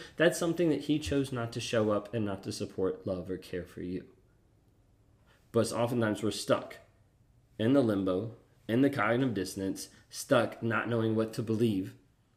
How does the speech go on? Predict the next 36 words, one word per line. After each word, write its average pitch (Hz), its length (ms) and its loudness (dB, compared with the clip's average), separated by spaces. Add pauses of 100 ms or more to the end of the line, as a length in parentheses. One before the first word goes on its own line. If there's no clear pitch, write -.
And 107 80 -4
we 110 80 2
have 123 140 4
to 127 80 -4
be 131 80 6
able 120 100 4
to 120 60 -4
take 131 180 4
a 117 40 2
look 120 260 4
not 113 200 2
at 147 100 0
the 190 60 4
words, 107 600 2 (480)
but 113 100 2
at 107 40 4
what's 107 220 2
being 104 400 0 (240)
demonstrated, 101 640 -4 (640)
what's 113 240 0
being 110 380 0 (320)
actually 107 340 -2
shown 107 560 2
on 104 80 -8
a 98 60 -6
day-to-day 98 500 0
basis. 95 560 -4 (540)
If - 60 -8
you 131 60 6
don't 147 120 6
see 131 160 2
honesty, 143 460 4
vulnerability, 123 680 4
or 101 60 2
consistent 120 540 -4
change, 151 400 0